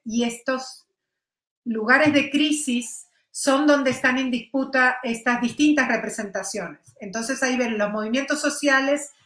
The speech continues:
que presentan alternativas, distintas maneras de darle sentido a la realidad,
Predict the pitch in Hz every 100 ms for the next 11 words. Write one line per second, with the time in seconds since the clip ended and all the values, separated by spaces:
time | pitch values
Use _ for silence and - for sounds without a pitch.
0 | _ _ 226 220 202 254 254 240 226 240
1 | 226 226 233 285 302 294 226 - 254 254
2 | 233 226 269 277 233 226 226 240 233 208
3 | 202 - 294 269 240 226 220 220 220 214
4 | 220 240